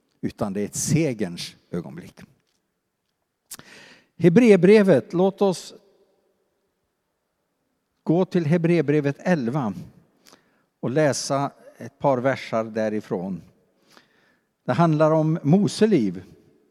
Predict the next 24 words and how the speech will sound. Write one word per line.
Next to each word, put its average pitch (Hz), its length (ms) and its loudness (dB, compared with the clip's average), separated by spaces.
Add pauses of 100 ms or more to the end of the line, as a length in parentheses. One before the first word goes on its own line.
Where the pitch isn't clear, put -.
(720)
Det 143 240 2
står 147 360 2
om 147 200 2
i-, 139 260 2
från 135 420 -2
den 131 120 2
tjugotredje 131 600 -2
versen, 131 360 -2
det 131 140 -2
står 127 300 0
om 127 120 0
hur 117 100 -4
hans 123 240 -6
föräldrar 135 560 -4
höll 120 240 -6
honom 127 240 -6
gömd 127 420 -2
när 123 100 -4
han 120 200 -6
var 120 240 -4 (600)
bara 123 340 -2
ett 120 120 -6
litet 120 320 -4
barn. 139 460 0